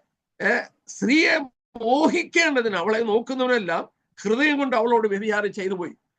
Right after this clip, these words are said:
ഒരു സ്ത്രീയെ നോക്കി മോഹിക്കുന്ന ഒരുവൻ മാത്രമേ,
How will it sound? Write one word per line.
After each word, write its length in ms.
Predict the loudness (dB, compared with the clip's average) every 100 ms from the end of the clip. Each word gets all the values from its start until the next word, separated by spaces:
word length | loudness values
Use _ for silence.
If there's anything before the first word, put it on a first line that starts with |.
| -4
ഒരു 220 | 0 0
സ്ത്രീയെ 640 | 0 0 0 2 2 2 0
നോക്കി 500 | 0 2 2 0 -6
മോഹിക്കുന്ന 960 | -4 2 2 2 -2 -6 -6 -8 -4
ഒരുവൻ 440 | 0 2 2 0 -2
മാത്രമേ, 640 | -6 -6 -6 -4 -4 -6